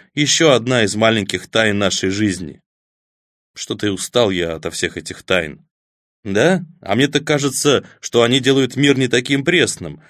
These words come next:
Вроде как соли добавить в варево». «Так ты, значит, у них за шофёра. Всех возишь? Всю эту компанию?» «Тех, кому я в данный момент необходим»,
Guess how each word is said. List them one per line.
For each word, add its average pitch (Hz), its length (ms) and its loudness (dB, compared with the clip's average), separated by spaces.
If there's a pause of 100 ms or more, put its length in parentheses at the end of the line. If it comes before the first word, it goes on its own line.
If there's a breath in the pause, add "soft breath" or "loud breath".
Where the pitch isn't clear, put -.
(220 soft breath)
Вроде 156 320 4
как 147 240 -2
соли 147 280 4
добавить 95 440 2
в 104 60 -8
варево». 85 500 0 (800)
«Так 92 160 -6
ты, 147 120 0
значит, 151 340 -2
у - 20 0
них 147 160 0
за 131 140 -4
шофёра. 135 580 0 (240 soft breath)
Всех - 380 -4
возишь? 135 480 0 (180 soft breath)
Всю - 240 0
эту 135 180 2
компанию?» 151 720 -2 (520)
«Тех, 151 300 -2
кому 120 260 2
я 120 100 4
в 107 60 -2
данный 120 260 0
момент 123 420 0
необходим», 110 640 -4